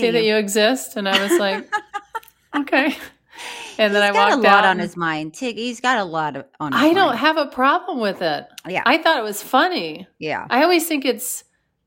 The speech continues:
Speaker 2: amusing when people are in different places.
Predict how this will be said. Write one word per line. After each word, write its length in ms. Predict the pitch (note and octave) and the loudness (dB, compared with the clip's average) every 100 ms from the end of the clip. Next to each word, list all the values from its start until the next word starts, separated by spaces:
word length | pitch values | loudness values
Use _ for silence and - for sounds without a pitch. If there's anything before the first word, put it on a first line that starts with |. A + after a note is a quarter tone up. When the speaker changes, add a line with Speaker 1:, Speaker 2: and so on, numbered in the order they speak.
| - | -6
Speaker 2:
amusing 880 | G#3+ G#3+ A#3 B3+ A#3+ G3 F3+ F3+ F3+ _ _ | -4 -2 -2 -2 -2 -4 -4 -8 -14 _ _
when 160 | G3+ G3+ | -8 -6
people 400 | - A#3 A3+ G#3+ | -6 -6 -4 -4
are 80 | |
in 160 | F#3+ F3+ | -4 -6
different 400 | G3 G3 F#3 E3 | -6 -6 -8 -10
places. 760 | - F#3+ F3+ - D#3 D#3+ - | -6 -4 -4 -4 -6 -8 -12